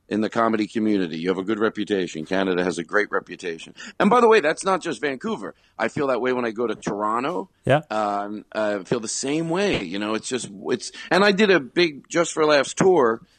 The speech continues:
Speaker 1: with, uh, Dimitri Martin and John Doerr, and, uh, felt the same way. Went to cities that I'd never been to before, and overwhelmingly, it doesn't mean a hundred percent of the time, but I'd say eighty percent of the time, we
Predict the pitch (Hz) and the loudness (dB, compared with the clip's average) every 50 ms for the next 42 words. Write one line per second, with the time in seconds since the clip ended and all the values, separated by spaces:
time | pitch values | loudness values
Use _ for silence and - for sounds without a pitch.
0 | _ _ - 110 120 139 131 113 - - 120 120 113 98 127 127 135 139 131 - | _ _ -6 2 4 4 4 2 0 -2 0 0 0 0 0 0 0 0 -2 -2
1 | 139 131 120 123 127 131 131 127 120 120 113 110 95 123 123 120 117 113 98 120 | -2 0 2 4 4 2 2 0 -2 -2 -2 0 0 0 2 2 0 0 0 0
2 | 123 120 117 107 104 104 104 110 113 - _ _ _ _ _ _ - 110 113 110 | 2 2 2 2 2 2 0 -2 -6 -14 _ _ _ _ _ _ -4 -2 -2 -2
3 | 107 107 110 110 107 95 110 107 104 104 101 101 101 101 98 85 - - - 147 | -2 -2 -2 -4 -2 0 2 2 4 4 4 2 2 0 -2 -4 -8 -6 0 2
4 | 139 131 - - 117 - - 123 110 104 104 101 95 92 95 117 120 - 127 - | 2 2 0 -4 -6 -2 -2 0 0 0 0 -2 -2 -2 -2 -4 -4 -4 -6 -6
5 | - - 147 139 143 120 131 127 127 127 120 131 139 131 143 120 104 113 139 170 | -4 -2 0 0 0 0 0 0 0 0 0 -2 -2 -2 -2 -4 0 0 0 0
6 | 196 185 131 110 90 87 95 90 - 98 101 104 113 127 _ _ _ _ _ - | 0 -2 -2 -2 -2 -2 -6 -4 -2 0 2 2 2 0 _ _ _ _ _ -6
7 | 110 113 - - 117 113 113 117 113 104 78 - - - - - 67 - 147 156 | -6 -4 -2 -2 -2 0 0 0 0 -2 -4 -6 -8 -6 -4 -4 0 2 2 4
8 | 131 156 147 127 127 120 139 147 190 220 202 147 117 95 80 80 80 76 69 - | 6 6 4 6 6 4 6 6 6 6 4 4 2 -2 -4 -10 -16 -18 -18 -14
9 | - - - 151 147 117 143 104 123 123 120 107 90 85 110 127 135 113 127 120 | -14 -10 -4 -2 0 0 0 0 0 0 0 0 -2 -2 -2 -2 -2 0 -2 -2
10 | - - 104 95 - - 104 92 90 87 95 95 - 110 110 127 170 190 185 - | -2 -4 -8 -8 -6 -6 -6 -6 -6 -6 -6 -2 0 0 2 2 0 0 -4 -2
11 | 175 196 196 - _ _ _ _ - 226 - - - - 180 165 156 151 - - | 0 0 0 0 _ _ _ _ -4 -4 -4 -2 0 2 4 4 4 4 2 4
12 | 160 175 190 208 208 - - 175 156 - 175 160 156 156 143 147 135 - 160 180 | 2 4 4 2 -2 -2 -4 -4 0 2 2 4 4 2 0 -2 -2 0 2 2
13 | 196 196 175 156 151 143 135 135 135 131 | 2 2 2 2 2 0 0 0 0 -2